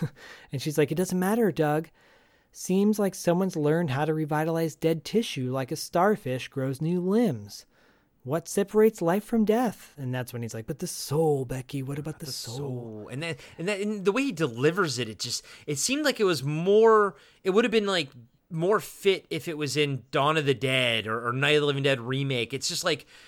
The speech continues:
Speaker 2: it's like a big question about zombies and stuff. Like, that's a big, heady question.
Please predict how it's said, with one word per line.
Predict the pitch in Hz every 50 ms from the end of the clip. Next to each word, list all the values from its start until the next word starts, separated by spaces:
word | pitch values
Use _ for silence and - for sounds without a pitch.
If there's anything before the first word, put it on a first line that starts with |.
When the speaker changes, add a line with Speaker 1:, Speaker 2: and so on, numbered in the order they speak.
| - _
Speaker 2:
it's | - 165 139 -
like | 165 156
a | 151 135
big | - - 190 269 269 254
question | - - 110 120 190 208 - - - 90 85 98 -
about | 127 113 131 127 123 127 127 - - - 123
zombies | 104 131 127 175 202 180 160 139 104 107
and | 113 104
stuff. | - - 117 101
Like, | - 107 110
that's | 151 175 -
a | 190
big, | 135 101 - 165 165 151 135
heady | 120 139 139 147 147 143 -
question. | - - 139 151 185 - - - 110 92 90